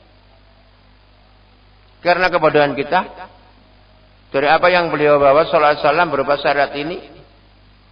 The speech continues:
terasa ataupun tidak terasa, kita ternyata telah mendahulukan perkataannya orang lain daripada perkataan beliau sallallahu alaihi wasallam.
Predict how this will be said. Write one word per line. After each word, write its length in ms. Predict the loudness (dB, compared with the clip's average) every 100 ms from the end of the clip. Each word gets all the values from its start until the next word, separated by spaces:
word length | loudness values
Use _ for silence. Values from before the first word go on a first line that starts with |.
| _ _ _ -4
terasa 320 | 0 0 0
ataupun 240 | 0 -2
tidak 240 | -2 -4 0
terasa, 720 | -2 0 0 -2 -2 -12 -14
kita 220 | -4 -4
ternyata 560 | -2 -4 -6 -4 -4 -4
telah 240 | -4 -4
mendahulukan 720 | -4 -4 -4 -4 -6 -8 -8
perkataannya 640 | -8 -6 -6 -6 -6 -6 -6
orang 240 | -4 -6
lain 160 | -6 -6
daripada 480 | -8 -6 -8 -8 -8
perkataan 400 | -10 -8 -10 -10
beliau 320 | -10 -8 -10 -14 -20 -20 _ _ _ _ _ _ _ _ _ _ _ _ -12
sallallahu 400 | -6 -2 -2 -2
alaihi 80 | -4
wasallam. 280 | -4 -6